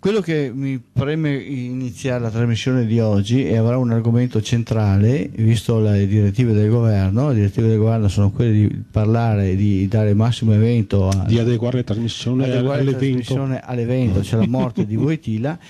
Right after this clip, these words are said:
Speaker 1: Naturalmente noi ci adeguiamo all'evento e anziché parlare degli dei e dei miti,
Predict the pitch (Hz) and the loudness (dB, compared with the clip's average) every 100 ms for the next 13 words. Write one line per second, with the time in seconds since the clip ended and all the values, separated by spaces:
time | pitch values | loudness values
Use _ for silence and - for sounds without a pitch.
0 | - - - 143 131 110 135 117 110 123 | -20 -16 -6 -2 0 0 0 -2 0 -2
1 | 104 113 104 113 113 117 120 113 107 110 | 0 -2 0 0 0 0 0 -2 -2 0
2 | 110 117 123 113 107 101 131 147 165 - | 2 2 2 2 0 -2 -2 -2 -4 -4
3 | 110 104 104 104 110 117 110 117 113 113 | -2 0 0 -2 -4 -2 0 -2 0 2
4 | 110 101 107 110 110 117 110 98 107 147 | 2 2 2 2 2 2 2 2 2 2
5 | 127 107 101 160 | 4 4 2 -2